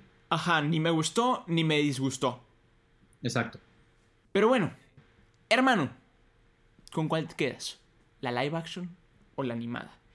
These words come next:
Speaker 1: Son completamente distintas, pero ¿cuál te gustó más?
Speaker 2: Yo creo que estoy de acuerdo con lo que dijiste hace rato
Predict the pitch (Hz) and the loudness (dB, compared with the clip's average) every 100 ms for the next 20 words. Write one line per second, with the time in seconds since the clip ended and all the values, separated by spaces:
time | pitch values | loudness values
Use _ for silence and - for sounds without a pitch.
0 | _ - 180 202 220 202 190 185 196 - | _ -6 -2 0 2 2 0 0 -2 -4
1 | 196 254 311 - _ _ _ - 147 214 | -6 -6 -10 -16 _ _ _ -6 -4 -4
2 | 220 _ _ _ _ _ 143 262 151 - | -10 _ _ _ _ _ -6 -4 -4 -4
3 | 127 139 - - _ _ _ _ - 110 | -8 -8 -14 -18 _ _ _ _ -12 -2
4 | 120 131 151 151 185 - 139 139 151 156 | -2 0 -2 -2 -4 -2 -2 0 0 0
5 | 151 123 117 113 117 - 135 135 117 101 | -2 -2 -2 -2 -4 -2 0 0 0 -2
6 | - - _ _ - 123 120 113 - 123 | -6 -14 _ _ -8 -4 -2 -2 -2 -2
7 | 120 113 95 | 0 0 -2